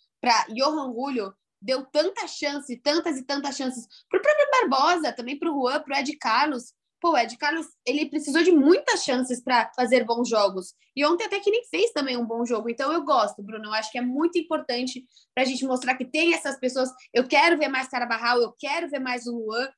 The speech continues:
A gente precisa mostrar mais essas pessoas. Vai ficar ou não vai ficar, pouco importa. Só que faz muito mais sentido você, o, o, o próprio Sanches,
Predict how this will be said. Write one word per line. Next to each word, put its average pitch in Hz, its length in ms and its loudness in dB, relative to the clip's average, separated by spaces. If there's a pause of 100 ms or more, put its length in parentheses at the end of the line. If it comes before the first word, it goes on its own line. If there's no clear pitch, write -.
(220)
A 240 60 -4
gente 262 260 -6
precisa 339 560 2
mostrar 254 340 -2
mais 233 220 0
essas 233 240 -10
pessoas. 233 420 0 (300)
Vai 359 180 4
ficar 311 280 0
ou 294 60 0
não 269 140 -2
vai 254 140 0
ficar, 262 500 0
pouco 311 240 -4
importa. 202 540 -4 (280)
Só 254 160 -2
que 269 180 -2
faz 277 180 -4
muito 330 280 2
mais 285 220 0
sentido 254 420 -4
você, 277 220 0 (200)
o, - 200 -4
o, 277 460 4
o 254 60 -2
próprio 339 300 2
Sanches, 233 680 -2